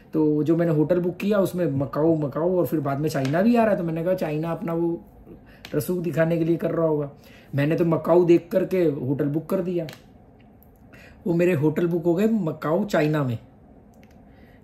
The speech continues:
कह रहा, "होटल आपने चाइना में बुक की है, चाइना आप कह रहे हो कि चाइना का वीज़ा नहीं है। हम पूछ रहे हैं जाना कहाँ है यहाँ से, तो कह रहे, "हांगकांग।" और हांगकांग का आपके पास कोई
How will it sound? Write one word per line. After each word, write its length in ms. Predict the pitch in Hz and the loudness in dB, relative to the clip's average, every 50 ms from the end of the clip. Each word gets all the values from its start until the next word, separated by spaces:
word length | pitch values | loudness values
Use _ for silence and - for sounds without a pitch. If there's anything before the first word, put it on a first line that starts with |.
| - - | -8 -2
कह 60 | 202 | 0
रहा, 100 | 220 233 | 2 2
"होटल 380 | 147 147 180 - - 240 233 226 | 2 2 2 0 2 2 4 4
आपने 240 | 214 208 220 233 240 | 4 4 4 4 4
चाइना 320 | 240 185 165 165 180 175 | 4 2 2 2 0 0
में 160 | 175 190 185 | 0 0 -2
बुक 160 | 175 175 - | -2 -4 -6
की 180 | - - 180 170 | -6 -4 -2 0
है, 440 | 131 110 - - - 156 123 - - - - - - - - - - - - - - - - | -2 -2 -2 -4 -4 -4 -4 -6 -10 -16 -20 -20 -20 -20 -20 -20 -20 -20 -20 -20 -20 -6 0
चाइना 400 | - 190 180 208 220 240 240 233 | 2 2 4 6 6 6 6 6
आप 200 | 226 226 226 226 | 6 4 4 4
कह 60 | 240 | 4
रहे 100 | 226 220 | 4 4
हो 60 | 226 | 4
कि 180 | 202 214 233 208 | 4 4 2 2
चाइना 320 | - 202 202 214 226 233 | 2 2 4 4 4 4
का 100 | 226 233 | 4 4
वीज़ा 320 | 214 185 170 147 165 170 170 | 4 4 4 4 4 4 4
नहीं 240 | 165 165 160 160 | 4 2 0 -2
है। 200 | 160 156 - - - - - - - - - - - - - - - - | -4 -6 -10 -14 -18 -20 -20 -20 -20 -20 -20 -20 -20 -20 -20 -18 -4 2
हम 180 | - 226 262 233 | 6 6 6 6
पूछ 280 | 202 254 247 247 - | 6 4 4 4 6
रहे 180 | 233 240 247 240 | 6 6 6 6
हैं 160 | 247 254 226 | 6 6 6
जाना 300 | 214 202 185 196 226 233 | 4 4 4 4 2 2
कहाँ 200 | 226 214 226 233 | 4 4 4 4
है 100 | 240 247 | 6 6
यहाँ 200 | 247 247 247 240 | 4 4 4 2
से, 200 | - - 262 254 | 2 2 2 2
तो 120 | - 233 | 2 0
कह 120 | 226 269 233 | 0 2 2
रहे, 100 | 247 262 | 2 2
"हांगकांग।" 560 | - - 170 165 165 147 - 165 165 165 160 - - - - - - - - 202 | 2 2 0 -2 -2 -2 -2 -2 -2 -2 -4 -8 -12 -20 -20 -20 -20 -6 0 0
और 80 | 208 | 0
हांगकांग 480 | 139 131 175 190 208 196 233 233 233 220 | 2 2 0 0 2 2 4 4 4 4
का 80 | 240 233 | 4 2
आपके 220 | 220 226 - 226 | 2 2 2 2
पास 220 | 208 226 220 220 | 2 2 0 0
कोई 280 | - - 226 254 294 | 2 2 2 2 2